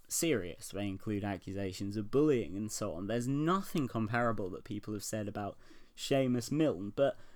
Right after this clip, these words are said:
I will say that about the two, the, the official version of history that seems to have been written from all the kind of press briefings for the last couple of years is that basically Seamus Milne and Kerry Murphy fucked up the Corbyn project.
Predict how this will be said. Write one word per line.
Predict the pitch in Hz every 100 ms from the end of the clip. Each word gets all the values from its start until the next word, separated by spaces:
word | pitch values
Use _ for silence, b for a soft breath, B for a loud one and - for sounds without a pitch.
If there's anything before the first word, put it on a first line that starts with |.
| b b b b - - - -
I | 170
will | 196 220 262
say | 247 - 180 156
that | 143 139
about | 185 208 170
the |
two, | 190 214
the, | - 170 180
the | 196 196
official | 196 254 269 - 240
version | 185 208 202 - 107 101
of | 92
history | 127 123 - 110
that | 104 -
seems | - 175 190
to | 175
have | 151
been | 143
written | 139 147 110 92
from | 117 143
all | 170 170
the | 156
kind | - 139
of | 127 - - -
press | 127 113
briefings | - 110 107 - 95 92
for |
the | -
last | 90 82 -
couple | 98 -
of | 95
years | 101 95 82 98
is | 92
that | - 90 - B B B B
basically | 131 117 113 113 120 120
Seamus | - 127 123 117
Milne | 120 117 110
and | 104
Kerry | 107 107 107
Murphy | 107 104 -
fucked | 101 107 92 -
up | 101 -
the |
Corbyn | 98 107 101 95 95
project. | - 85 - 87 - - -